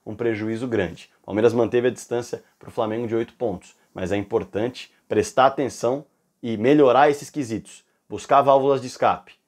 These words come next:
buscar agilidade pra tentar quebrar linhas e não só o drible do Dudu e a criatividade do Dudu. Os chutes de fora da área são positivos, é verdade. Deixe seu comentário sobre a partida do Palmeiras contra a Chapecoense aqui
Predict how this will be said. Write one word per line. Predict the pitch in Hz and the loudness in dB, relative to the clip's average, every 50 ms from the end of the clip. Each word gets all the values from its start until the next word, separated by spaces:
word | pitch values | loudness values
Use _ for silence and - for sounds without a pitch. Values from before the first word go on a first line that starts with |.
| _ _ _ _ | _ _ _ _
buscar | - 104 98 - - 135 131 135 | -16 -16 -12 -4 2 4 4 6
agilidade | 127 120 120 117 117 113 104 123 139 143 135 - | 4 4 0 -4 -4 0 2 4 4 4 4 0
pra | - 131 | -6 -6
tentar | - 131 123 - 127 | -6 -6 -6 -6 -6
quebrar | 123 - 135 123 127 123 | -4 -4 -2 0 2 2
linhas | 123 127 127 127 120 | 2 2 0 -2 -2
e | 127 | -4
não | 131 127 117 | -4 -6 -4
só | - - 123 120 | 0 2 4 4
o | |
drible | 110 104 117 131 123 123 | 2 2 -2 -2 -2 -4
do | 120 113 | -6 -6
Dudu | 107 107 101 98 113 127 127 - _ _ _ - | -4 -6 -4 -2 -2 -2 -2 -4 _ _ _ -2
e | 120 | -2
a | 120 | 0
criatividade | 117 127 120 - - 107 107 117 113 120 117 | 0 0 -2 -2 -4 -2 2 4 4 4 4
do | 113 117 123 | 0 -4 -6
Dudu. | 131 127 107 98 90 - _ _ _ - | -6 -6 -4 -4 -6 -6 _ _ _ -16
Os | - | -12
chutes | - 120 110 101 | -10 -8 -8 -8
de | 107 110 | -8 -8
fora | 98 110 113 113 117 | -2 0 2 2 4
da | 113 101 | 4 4
área | 95 101 104 104 - - _ _ | 2 2 0 0 -2 -8 _ _
são | _ - - 101 95 | _ -10 -8 -8 -6
positivos, | 92 107 101 95 92 - 90 87 85 87 92 | -6 -8 -8 -10 -10 -12 -12 -10 -8 -6 -6
é | 90 | -4
verdade. | 92 104 90 - 76 69 - _ _ - - - - | -4 -4 -6 -6 -8 -10 -12 _ _ -20 -20 -16 -2
Deixe | - 180 226 226 | 2 2 4 4
seu | - 233 - | 4 4 4
comentário | - 202 185 160 135 - - - 123 | 4 4 2 2 4 6 4 4 4
sobre | - - 139 143 | 2 0 2 2
a | 135 | 2
partida | - 131 120 - 139 135 | 2 0 -2 -4 -6 -8
do | 131 123 | -8 -4
Palmeiras | - 127 120 113 131 139 131 - - - _ _ _ _ | -2 -2 -2 0 0 0 0 -2 -4 -10 _ _ _ _
contra | - - 139 139 135 135 127 123 117 | -4 -2 -2 -2 0 2 4 6 6
a | 117 | 4
Chapecoense | 117 - 120 110 - 120 - - 107 110 127 135 131 - - 120 - _ - | 2 0 -4 -4 -4 -6 -4 -2 0 0 0 0 -2 -6 -10 -14 -14 _ 0
aqui | - 247 - - - _ - 165 190 214 214 214 | 2 2 2 2 -2 _ -6 -4 -4 -4 -4 -8